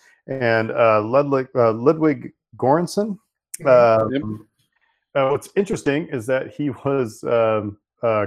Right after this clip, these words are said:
Speaker 1: college roommates with the director of Black Panther. Um, I thought that was kind of interesting. This dude, like I said, I, I got my undergrad in music.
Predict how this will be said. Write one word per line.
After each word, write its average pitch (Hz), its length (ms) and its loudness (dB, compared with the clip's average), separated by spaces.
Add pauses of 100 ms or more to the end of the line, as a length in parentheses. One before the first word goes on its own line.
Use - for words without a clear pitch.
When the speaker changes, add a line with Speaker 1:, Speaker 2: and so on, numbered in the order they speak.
Speaker 1:
college 123 680 -6 (260)
roommates 113 640 -4
with 107 380 -2
the 104 260 0
director 104 380 -2
of 95 80 -6 (160)
Black - 340 -2
Panther. 107 400 -4 (640)
Um, 104 420 4 (100)
I 117 60 -2
thought 117 220 0
that 110 100 -2
was 104 140 -2
kind 104 200 -2
of 98 160 -4 (120)
interesting. 107 500 -6 (320)
This 185 280 2
dude, 147 320 2
like 135 160 4
I 120 40 4
said, 110 180 4
I, 123 340 4
I 131 40 4
got 135 260 0
my 117 420 0
undergrad 120 760 0
in 113 200 -6
music. 113 480 -4